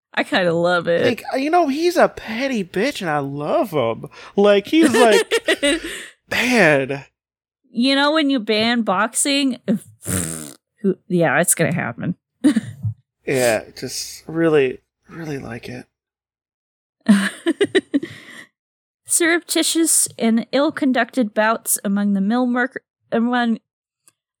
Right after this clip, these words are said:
Speaker 1: among the mill workers were common, and occasionally professional talent of low grade was imported.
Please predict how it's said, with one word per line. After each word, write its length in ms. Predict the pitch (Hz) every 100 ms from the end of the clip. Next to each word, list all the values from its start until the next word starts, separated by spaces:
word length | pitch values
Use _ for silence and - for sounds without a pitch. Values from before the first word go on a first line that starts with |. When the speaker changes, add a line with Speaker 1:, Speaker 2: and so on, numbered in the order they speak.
| 226
Speaker 1:
among 320 | 240 294 285
the 60 |
mill 300 | 262 277 339
workers 520 | 247 202 - 202 214 -
were 60 |
common, 600 | 196 - 262 190 143 110 -
and 140 | - 370
occasionally 580 | 359 392 440 440 427 403
professional 640 | 330 - 320 - 302 269
talent 480 | 262 320 320 269 240 -
of 160 | 233
low 200 | 262 294
grade 460 | 233 254 240 185 185
was 200 | 190 -
imported. 640 | 220 226 220 156 147 175